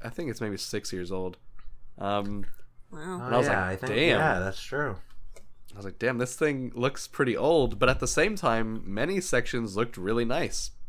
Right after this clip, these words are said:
Speaker 1: And I was like, "Wow, this, this looks like as good as I remember it looking." Um, there weren't really new features or anything. Nothing was really changed about the game,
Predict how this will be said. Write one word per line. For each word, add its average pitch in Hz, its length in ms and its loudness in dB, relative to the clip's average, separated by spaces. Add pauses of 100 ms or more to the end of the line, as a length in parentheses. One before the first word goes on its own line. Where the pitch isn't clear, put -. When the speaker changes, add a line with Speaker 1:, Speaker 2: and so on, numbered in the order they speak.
(180)
Speaker 1:
And 98 580 -2 (640)
I 95 40 -8
was 92 100 -6
like, 90 140 -6
"Wow, 135 400 6
this, 143 180 -4
this - 360 -4 (180)
looks 113 440 -4
like 131 240 4
as 127 300 4
good 131 240 2
as 120 200 2
I 120 60 6
remember 120 400 2
it 110 160 0
looking." 95 500 -2 (720)
Um, 95 540 -2
there 120 120 4
weren't 190 260 4
really 170 220 6
new 139 220 2
features 135 400 -2
or 123 80 4
anything. 120 240 2
Nothing 127 220 0
was 113 120 -4
really 117 180 0
changed 117 520 -2
about 123 180 0
the 127 80 -4
game, 123 400 -2